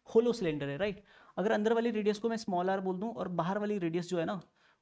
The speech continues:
उसको मैं कैपिटल आर बोल दूं, ठीक है जी, कैपिटल आर, और हाइट अगर होलो सिलेंडर की कितनी है हमारे पास, एच है, तो आप ये समझे तीन चार छोटी-छोटी चीज़ें यहाँ पे निकल के आ जाएंगी।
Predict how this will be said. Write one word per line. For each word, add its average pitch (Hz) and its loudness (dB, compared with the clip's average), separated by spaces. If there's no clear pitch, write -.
उसको 220 0
मैं 220 -2
कैपिटल 202 0
आर 190 2
बोल 160 -2
दूं, 202 -8
ठीक 165 0
है 214 -2
जी, 208 -8
कैपिटल 175 -2
आर, 170 -4
और 180 -2
हाइट 214 2
अगर 220 2
होलो 190 -2
सिलेंडर 185 -4
की 180 -6
कितनी 185 -6
है 180 -2
हमारे 170 -4
पास, 220 -4
एच 165 -4
है, 233 -6
तो - -2
आप 202 0
ये 226 -2
समझे 208 -4
तीन 220 -2
चार 214 -2
छोटी-छोटी 190 -4
चीज़ें 190 -8
यहाँ 190 -6
पे 196 -8
निकल 165 -2
के 175 -2
आ 165 0
जाएंगी। 165 -4